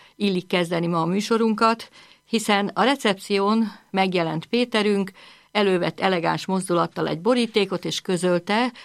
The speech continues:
hogy ezt Sárváról hozta magával. Nem mondta meg a hölgy, hogy hogy hívják, nem tudjuk pontosan, hogy hol lakik, nem tudjuk neki írásban megköszönni, de ezúttal köszönjük a borítékban lévő húszezer forintot, amit a Mária Rádiónak küldött.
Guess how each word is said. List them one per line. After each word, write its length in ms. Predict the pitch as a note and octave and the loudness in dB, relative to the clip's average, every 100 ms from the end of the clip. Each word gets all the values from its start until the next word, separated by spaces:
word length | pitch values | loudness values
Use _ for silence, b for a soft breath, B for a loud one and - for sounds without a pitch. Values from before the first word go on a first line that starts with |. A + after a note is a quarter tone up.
| B | B
hogy 180 | G#3+ G3+ | 0 0
ezt 140 | F#3+ | 2
Sárváról 600 | - B3+ G3+ F#3 E3+ E3+ | 4 4 4 2 2 0
hozta 320 | E3 E3 - | 0 -4 -4
magával. 600 | E3+ F3 D#3+ D#3 D#3+ D#3 D3+ B B B B _ - | -2 -2 -2 -4 -4 -6 -8 B B B B _ -2
Nem 220 | B3 C#4+ | 2 4
mondta 280 | B3+ A3 G#3 | 4 4 2
meg 160 | G3 | 0
a 80 | F3 | 0
hölgy, 260 | F3 G#3+ G#3+ | 2 2 2
hogy 160 | E3 | -2
hogy 220 | - G#3 G#3+ | 0 -2 0
hívják, 680 | A#3 A3+ A3+ A#3 A#3+ - - _ - | 0 2 4 2 -2 -14 -20 _ -4
nem 200 | F3 F3+ | 0 0
tudjuk 300 | F#3+ F3+ G3 | -2 -4 -2
pontosan, 460 | G3 F#3+ F#3 G3 | -2 0 -2 -2
hogy 180 | F3+ F3+ | -2 0
hol 160 | A3 A3 | 4 4
lakik, 300 | G#3 A3 G#3 | 4 2 -2
nem 160 | G3 | -2
tudjuk 280 | F#3 F3+ F3+ | 0 -2 -2
neki 440 | F3+ C4 F3+ F3 - | -2 -2 -2 -4 -4
írásban 500 | F3+ F3+ F3 F3+ G#3 | -2 0 0 0 0
megköszönni, 640 | G#3 G3 G3+ G#3 F#3+ F#3+ F#3 B B B | 0 -2 -4 -2 0 0 -4 B B B
de 160 | - | 0
ezúttal 420 | - A#3+ A3 F#3+ F3+ | 2 2 2 0 0
köszönjük 500 | G#3 G3 F#3+ F#3 F#3 | -2 0 0 0 -2
a 60 | |
borítékban 600 | E3+ G3 F#3 F#3 E3+ E3+ | -2 0 -2 -2 -2 -2
lévő 260 | E3+ D#3+ D#3+ | -2 -2 -4
húszezer 480 | G3 G3+ G3+ G3 F#3+ | -4 -4 -2 0 -2
forintot, 580 | G3 F#3+ F#3+ F#3 F3+ B B B | -2 0 0 -2 -4 B B B
amit 240 | G3 F#3+ | -4 -2
a 60 | F#3 | 0
Mária 400 | F#3 E3+ E3+ E3 | 2 2 0 -2
Rádiónak 680 | F3+ D#3+ E3 D#3+ D#3 D3 | 0 -2 0 -2 -2 -6
küldött. 540 | - - - - - | -10 -12 -10 -14 -16